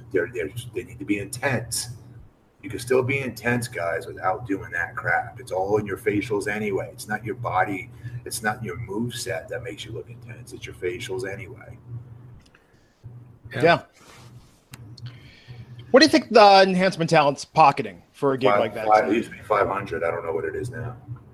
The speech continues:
Speaker 2: Yeah. Just maybe
Speaker 3: Yeah,
Speaker 2: with
Speaker 3: it's not much.
Speaker 2: inflation, it's a bit more.
Speaker 3: Um, I, I gotta say this with Drake Maverick. I think it's, it's a really smart move to get him in that role. I feel like as a two oh five Live G M, no one really watches that show. Like, it has
Speaker 1: Did you
Speaker 3: no
Speaker 1: hear it?
Speaker 3: buzz.
Speaker 1: Crickets tonight for that.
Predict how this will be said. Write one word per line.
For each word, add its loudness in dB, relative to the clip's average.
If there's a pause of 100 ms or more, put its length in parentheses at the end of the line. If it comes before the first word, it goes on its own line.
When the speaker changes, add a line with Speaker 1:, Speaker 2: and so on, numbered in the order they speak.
(140)
Speaker 2:
Yeah. -14 (520)
Just -18
maybe 2
Speaker 3:
Yeah, -2
Speaker 2:
with 4
Speaker 3:
it's 0
not 0
much. -4
Speaker 2:
inflation, -4
it's -18
a -20
bit -4
more. -6 (440)
Speaker 3:
Um, 6 (760)
I, 4
I 6
gotta 8
say 6
this 6
with 2
Drake 4
Maverick. 4
I 4
think 2
it's, 2 (340)
it's -8
a -4
really 2
smart 2
move 6
to 2
get 4
him 6
in 2
that 4
role. 6
I 2
feel 4
like 8
as 2
a -2
two 6
oh 8
five 6
Live 6
G 4
M, 4
no 6
one 2
really 2
watches 0
that 4
show. 8
Like, 2
it 2
has 2
Speaker 1:
Did 2
you 6
Speaker 3:
no 8
Speaker 1:
hear 4
it? 6
Speaker 3:
buzz. -8
Speaker 1:
Crickets 4
tonight -2
for -2
that. 2